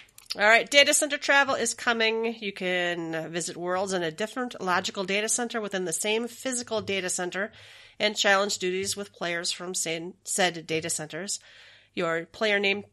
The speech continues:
plate will have the traveler tag. There are, let's see, destination data center restrictions. The same restrictions as the world visit system will apply.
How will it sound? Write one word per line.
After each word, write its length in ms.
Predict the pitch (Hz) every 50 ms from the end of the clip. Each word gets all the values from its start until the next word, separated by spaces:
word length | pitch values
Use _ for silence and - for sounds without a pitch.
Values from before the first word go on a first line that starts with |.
| _ _ _ _ _ _ _ _ -
plate 280 | - - 233 240 262 254
will 200 | 226 196 185 185
have 300 | - - 190 170 165 160
the 120 | 156 143
traveler 580 | 139 - - - 165 160 170 165 180 185 196 202
tag. 520 | 202 - 247 226 233 254 294 294 285 330 330 - - - - - - - _ -
There 240 | 190 190 185 175 -
are, 520 | - - - 190 190 190 190 190 190 190 180
let's 180 | 180 190 196 -
see, 140 | - 160 151
destination 600 | 156 156 190 - - 226 220 214 214 - 214 208
data 220 | 185 190 190 185 190
center 280 | - 190 185 - 180
restrictions. 800 | 175 170 165 - - - 226 - - - 135 - 80 95 - - - - - - - - - - -
The 60 | 196
same 260 | - - 214 226 247
restrictions 640 | 277 294 - - 247 247 247 - - 262 269 269 -
as 280 | 143 143 214 214 208
the 100 | - 202
world 320 | 185 185 202 214 233 240 226
visit 260 | 196 185 175 180 -
system 300 | - 190 170 - 175 170
will 100 | 165 160 156
apply. 360 | 151 - - 156 147 143 151